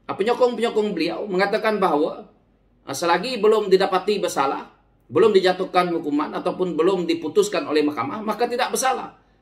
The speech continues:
Jadi hari ini penyokong-penyokong Datuk Seri Najib patut keluarkan kata-kata itu. Buktikan kata-kata itu.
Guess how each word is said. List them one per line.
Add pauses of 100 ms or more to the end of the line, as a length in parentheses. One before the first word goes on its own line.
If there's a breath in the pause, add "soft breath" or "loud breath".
(140)
Jadi
hari (120)
ini (280)
penyokong-penyokong
Datuk
Seri
Najib
patut (1040)
keluarkan
kata-kata
itu. (560)
Buktikan
kata-kata
itu.